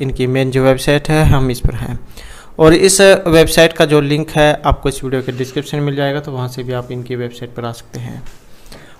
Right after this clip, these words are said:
और जैसे ही आप इनकी website पर आओगे तो आपको यहाँ पर नोटिस board दिखाई देगा, जिसमें आपकी ये महत्वपूर्ण update जारी हुई है और इसमें आप यहाँ पर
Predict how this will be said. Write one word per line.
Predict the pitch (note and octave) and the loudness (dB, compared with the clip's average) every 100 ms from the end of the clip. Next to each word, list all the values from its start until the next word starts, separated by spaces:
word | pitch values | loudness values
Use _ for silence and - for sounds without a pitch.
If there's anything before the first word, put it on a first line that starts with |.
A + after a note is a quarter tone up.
| - | -4
और | F3 | 0
जैसे | F#3 F#3 G3 | 2 2 4
ही | F#3 | 4
आप | F3 F3+ | 4 2
इनकी | E3 E3+ | 0 2
website | E3 D3 - D3 - | 4 4 2 0 2
पर | D3 | 2
आओगे | D3 D#3+ | 2 0
तो | D#3+ | 0
आपको | C#3 B2+ C3+ C3 B2 - - | 0 0 -4 -6 -2 0 0
यहाँ | C3 | -6
पर | B2 C3+ | -8 -8
नोटिस | C#3 D#3+ - | -8 -8 -8
board | C#3 C3+ | -8 -6
दिखाई | B2+ B2+ C3 | -8 -8 -4
देगा, | D3 D3 D#3+ D#3 - - - - - C#3+ | -2 0 -2 -6 -20 -20 -20 -20 -14 -8
जिसमें | D#3 F3+ F3 | -4 0 0
आपकी | E3 F3+ | 0 -2
ये | E3 C#3 | 0 2
महत्वपूर्ण | C#3 C#3 C#3 C#3 B2 | 0 -4 -6 -4 -6
update | A#2+ B2+ C3 - - - - A#2+ | -6 -8 -8 -12 -8 -6 -6 -4
जारी | C3+ A#2+ | -2 -2
हुई | A#2 A#2+ A2 | -4 -10 -12
है | A#2 A2+ - - - - - - _ _ - - - D#3+ | -14 -16 -16 -18 -20 -20 -20 -20 _ _ -20 -20 -10 0
और | D#3+ E3 E3 - - - - | 2 2 -2 -14 -20 -20 -10
इसमें | E3 F#3+ F#3+ | -6 0 2
आप | E3 D3 C#3+ | 2 2 -2
यहाँ | C3 | -8
पर | B2+ D3+ - | -6 -8 -10